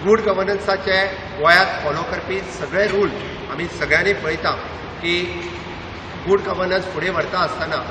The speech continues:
ease of doing business फुडें व्हरता आसतना, नो युअर स्कीम हें फुडें व्हरता आसतना जवळपास एकशे पस्तिसाच्या पेक्षा चड स्कीम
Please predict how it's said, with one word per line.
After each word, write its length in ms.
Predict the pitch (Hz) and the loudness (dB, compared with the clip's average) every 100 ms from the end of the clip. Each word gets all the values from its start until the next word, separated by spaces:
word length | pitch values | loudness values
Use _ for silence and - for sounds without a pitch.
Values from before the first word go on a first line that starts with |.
| - | -8
ease 280 | 175 180 202 | -8 0 2
of 120 | 202 196 | 2 0
doing 200 | 180 180 | -4 -4
business 380 | 180 160 180 | -6 -6 -4
फुडें 280 | 185 - 165 | -4 -6 -6
व्हरता 280 | 190 151 175 | -4 -4 0
आसतना, 400 | 165 165 170 160 127 - - - 147 | 0 -2 -4 -2 -4 -6 -10 -10 -6
नो 160 | 160 208 | 2 4
युअर 260 | 220 214 214 | 4 2 -2
स्कीम 340 | - 190 196 | -4 -2 -2
हें 120 | 175 | -2
फुडें 280 | 180 - 151 | -4 -4 -4
व्हरता 280 | 190 165 180 | -4 -4 -2
आसतना 360 | 170 - 165 156 - - - - | -2 -2 -4 -4 -6 -10 -10 -6
जवळपास 440 | 151 170 180 185 185 - - | -2 0 2 2 2 0 -6
एकशे 260 | 170 - 190 | -8 -2 -4
पस्तिसाच्या 720 | - 156 - 190 190 185 196 | -2 -4 -4 -6 -4 0 0
पेक्षा 280 | 185 - 190 | 0 -2 -4
चड 300 | - 208 214 | 0 2 2
स्कीम 500 | - 190 165 - | 0 -2 -2 -4